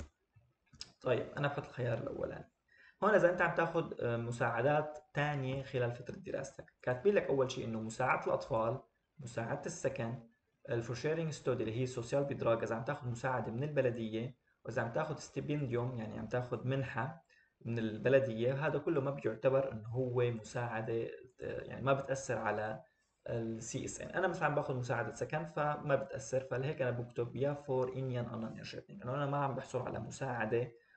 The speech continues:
أخرى. المساعدات الأخرى اللي لازم تسجلها إذا أنت عم تاخدها، لازم تختار الخيار الثاني، هي مثلًا إنك أنت كنت عم تشتغل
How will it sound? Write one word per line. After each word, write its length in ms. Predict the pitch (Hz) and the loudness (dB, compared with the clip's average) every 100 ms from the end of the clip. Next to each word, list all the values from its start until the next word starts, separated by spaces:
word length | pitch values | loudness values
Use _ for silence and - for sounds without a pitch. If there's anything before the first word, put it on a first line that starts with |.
| - | -4
أخرى. 420 | 143 - 123 - - - _ | -2 0 -4 -8 -12 -20 _
المساعدات 460 | 127 123 143 175 208 | -4 2 6 8 8
الأخرى 320 | 196 - 156 | 4 4 4
اللي 140 | 143 139 | 4 6
لازم 300 | 151 139 123 | 6 4 0
تسجلها 380 | - 123 135 | -2 2 4
إذا 120 | 113 120 | 4 0
أنت 140 | 120 | -4
عم 100 | 117 | -6
تاخدها، 360 | - 107 117 110 | -8 -6 -2 0
لازم 200 | 110 110 | 0 -2
تختار 260 | - 143 127 | -6 -4 -4
الخيار 320 | - 117 117 | -2 -2 -2
الثاني، 520 | - 127 113 120 - _ _ | -2 -2 -2 -4 -8 _ _
هي 160 | 180 180 | -2 0
مثلًا 220 | 165 160 | 0 0
إنك 140 | 143 | -2
أنت 120 | 135 135 | -4 -6
كنت 160 | - | -2
عم 120 | 123 | -4
تشتغل 580 | 123 127 139 120 120 127 | -4 -2 2 4 4 2